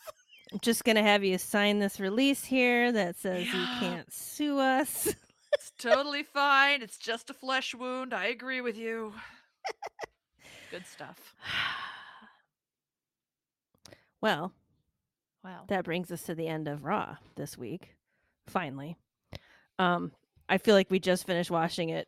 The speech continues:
Speaker 1: uh, ten minutes ago because it was the longest episode in history, but
Speaker 2: It's actually still going.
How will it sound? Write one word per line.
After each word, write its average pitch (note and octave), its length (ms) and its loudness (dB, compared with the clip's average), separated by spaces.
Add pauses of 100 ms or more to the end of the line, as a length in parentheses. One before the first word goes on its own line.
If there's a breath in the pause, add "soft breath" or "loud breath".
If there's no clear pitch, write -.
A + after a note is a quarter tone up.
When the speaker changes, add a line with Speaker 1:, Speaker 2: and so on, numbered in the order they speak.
(140)
Speaker 1:
uh, D#3+ 240 -2
ten E3 220 -2
minutes E3+ 240 -2
ago D3+ 220 -6
because E3 320 -6
it - 100 -10
was E3+ 120 -6
the D#3 160 -2
longest D#3 420 -6
episode D#3+ 400 -4
in D3 80 -8
history, F#3+ 520 4
but C#4+ 220 8 (680 loud breath)
Speaker 2:
It's - 100 -18
actually A#3 280 -4
still F#3 220 -10
going. F3 540 -10